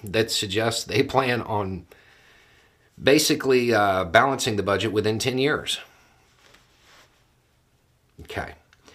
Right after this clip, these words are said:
If you are a staffer for a congressperson that holds this position,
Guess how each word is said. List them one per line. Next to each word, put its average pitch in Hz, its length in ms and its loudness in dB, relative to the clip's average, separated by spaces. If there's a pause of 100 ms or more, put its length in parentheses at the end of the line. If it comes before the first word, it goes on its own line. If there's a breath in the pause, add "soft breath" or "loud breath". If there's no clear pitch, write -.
(460 soft breath)
If 170 280 0
you 165 160 6
are 139 120 4
a 139 140 4
staffer 120 720 0 (260 soft breath)
for 110 240 -2
a 123 120 0
congressperson 107 960 0 (760 soft breath)
that 98 420 0 (160)
holds 101 580 -2
this 110 300 2
position, 95 680 0